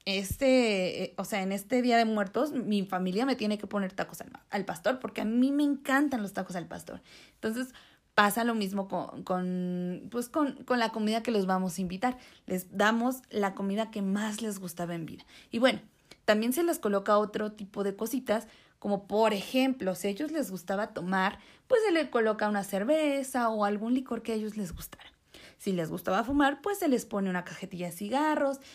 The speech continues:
Si te gustaba mucho comer dulcecitos, bueno, se les pone algún dulcecito. Y to-, al conjunto de todo esto, eh,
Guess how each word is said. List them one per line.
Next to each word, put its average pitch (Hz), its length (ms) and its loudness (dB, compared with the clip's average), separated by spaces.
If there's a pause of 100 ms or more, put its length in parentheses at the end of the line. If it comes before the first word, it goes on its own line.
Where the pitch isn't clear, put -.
(120)
Si - 140 -16
te 240 100 2
gustaba 226 320 2
mucho 254 280 2
comer 208 240 0
dulcecitos, 196 580 -8
bueno, 190 220 -4
se 180 100 -10
les 170 120 -8
pone 196 220 -4
algún 190 220 0
dulcecito. 175 520 -8 (380)
Y 226 160 -6
to-, 285 180 6
al 269 200 8
conjunto 294 480 0
de 370 80 2
todo 247 280 2
esto, 208 460 -2 (520)
eh, 185 800 0